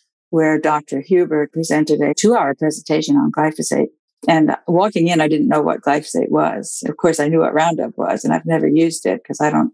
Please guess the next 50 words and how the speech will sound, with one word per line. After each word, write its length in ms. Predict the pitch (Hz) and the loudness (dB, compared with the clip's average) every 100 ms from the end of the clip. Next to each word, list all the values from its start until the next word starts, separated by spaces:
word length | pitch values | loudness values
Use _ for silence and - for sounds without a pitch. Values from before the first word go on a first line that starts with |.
| - | -4
you 80 | 175 | -2
know, 80 | 151 | 0
I 100 | 143 | 0
try 220 | - 170 | 2 0
to 80 | 147 | 2
avoid 380 | 147 156 156 151 | -2 0 0 -2
toxic 380 | 147 - - - | -4 -4 -8 -2
chemicals 440 | 143 139 135 - | -2 0 -2 0
in 120 | - | 0
my 240 | 85 135 - | 2 0 -2
personal 420 | 160 147 - - | -2 -2 -2 0
life. 300 | 156 156 151 _ _ _ _ _ _ - | 2 0 -2 _ _ _ _ _ _ -4
But 140 | 151 | -2
he 260 | 160 196 185 | 2 4 4
made 240 | 160 156 | 2 2
it 80 | - | 0
very 260 | 160 147 147 | 0 2 0
clear, 300 | - 156 147 | 0 0 2
Don 340 | 160 175 170 | 0 0 0
Huber, 280 | 160 151 147 | 0 0 0
he 100 | 175 | 0
made 200 | 170 160 | 2 0
it 60 | |
very 240 | 160 165 156 | 0 0 0
clear 520 | - 160 156 - - _ - - _ | 0 0 0 -2 -6 _ -20 -20 _
that 160 | 160 156 | 0 2
glyphosate 380 | 165 165 156 135 | 0 0 0 -2
was 140 | 147 | -2
causing 400 | - 202 208 156 | 0 0 2 0
a 40 | 151 | 0
lot 160 | 143 | -2
of 60 | 143 | -2
problems 640 | 196 214 170 156 151 - - | 0 0 0 -2 -2 -4 0
that 300 | 165 139 - - | 0 0 -4 -2
I 220 | 170 208 | 2 2
knew 340 | 165 196 180 | 2 2 2
were 200 | 151 151 | 0 -4
linked 280 | 156 175 - | -4 -6 -6
to 80 | 175 | -2
autism 540 | 156 180 - - 151 147 | 0 0 0 -4 0 0
'cause 100 | 143 | 2
I 120 | 151 | 0
had 120 | 143 | 0
studied 320 | - 190 160 | -2 0 2
autism 480 | 151 165 156 - - | 2 0 -2 -4 -2
pretty 180 | 175 143 | -2 -2
carefully 420 | 170 175 - - | 0 -2 0 -4
by 120 | - | -2
that 260 | - - - | -4 -6 -4
point. 380 | 165 156 156 | 0 2 0